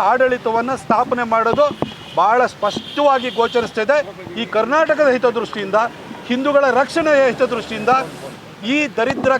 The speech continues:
ಕಾಂಗ್ರೆಸ್ ಸರ್ಕಾರ, ಸಿದ್ದರಾಮಯ್ಯನವರ ಸರ್ಕಾರ ಆದಷ್ಟು ಬೇಗ ತೊಲಗುವಂಥದ್ದು ಭಾಳ ಒಳ್ಳೆಯದು. ಇವತ್ತು ನಾನು ಹಿಂದೂಗಳಿಗೂ ಕೂಡ ಮನವಿ ಮಾಡ್ಕೊಳ್ತೀನಿ, ಅವರಲ್ಲಿ, ಅವರಿಗೊಂದು ಎಚ್ಚರಿಕೆಯನ್ನು ಕೊಡ್ಲಿಕ್ಕೆ ಹೋಗ್ತೀನಿ. ಇದು ಹಸುವಿನ ಕೆತ್ತಲು ಕುಯ್ದಿರೋಂಥ ವಿಚಾರ ಅಲ್ಲ. ಇದು, ಇದು ಹಿಂದೂಗಳ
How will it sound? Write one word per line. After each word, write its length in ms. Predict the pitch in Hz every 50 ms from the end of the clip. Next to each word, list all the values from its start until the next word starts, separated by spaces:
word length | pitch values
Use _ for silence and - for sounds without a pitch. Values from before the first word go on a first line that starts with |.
| 254 -
ಕಾಂಗ್ರೆಸ್ 360 | 220 233 240 247 254 247 - -
ಸರ್ಕಾರ, 320 | 226 208 196 226 226 233 247 277 285 - - - - - - - -
ಸಿದ್ದರಾಮಯ್ಯನವರ 600 | - 220 196 254 269 277 262 262 254 254 240 208 - 220
ಸರ್ಕಾರ 300 | 208 196 - 226 240 254 226 185 190
ಆದಷ್ಟು 360 | 208 247 277 277 - - 269 196 185
ಬೇಗ 160 | 220 220 214 254 233 -
ತೊಲಗುವಂಥದ್ದು 560 | 202 208 240 240 220 220 214 208 214 220 247 202
ಭಾಳ 100 | 185 196 226 175 175
ಒಳ್ಳೆಯದು. 300 | 208 233 220 190 160 143 - - - - - - - - - - - - - - -
ಇವತ್ತು 200 | 170 185 180 - 202
ನಾನು 120 | 208 202 170 233
ಹಿಂದೂಗಳಿಗೂ 460 | 285 302 302 285 277 277 277 269 262 - -
ಕೂಡ 120 | 240 247 247 254 262 254 - - - - - - - - - 190
ಮನವಿ 240 | 220 262 302 311 302 294
ಮಾಡ್ಕೊಳ್ತೀನಿ, 460 | 285 277 - 269 262 - 285 269 269 254
ಅವರಲ್ಲಿ, 300 | 254 269 262 262 269 269 262 240 - - - - - - - 202 214 233
ಅವರಿಗೊಂದು 300 | 233 262 254 254 240 226 214
ಎಚ್ಚರಿಕೆಯನ್ನು 400 | - - 311 269 311 294 285 269 269
ಕೊಡ್ಲಿಕ್ಕೆ 260 | 262 254 254 247 233
ಹೋಗ್ತೀನಿ. 320 | 214 - - - 233 254 269 262 - - - - - - - - 208 220
ಇದು 140 | 202 262 277 262 208 202
ಹಸುವಿನ 340 | 226 - - 247 247 247 233 -
ಕೆತ್ತಲು 300 | - 208 202 - 240 247 233 -
ಕುಯ್ದಿರೋಂಥ 400 | 233 233 226 226 233 233 226 233 226 220
ವಿಚಾರ 240 | 214 - 240 226 226 220 208
ಅಲ್ಲ. 160 | 214 226 240 247 240 240
ಇದು, 160 | 208 240 240 226 202 185 - - - - - - - - - 185
ಇದು 80 | 190 208 180 156
ಹಿಂದೂಗಳ 460 | 214 233 240 240 254 226 226 233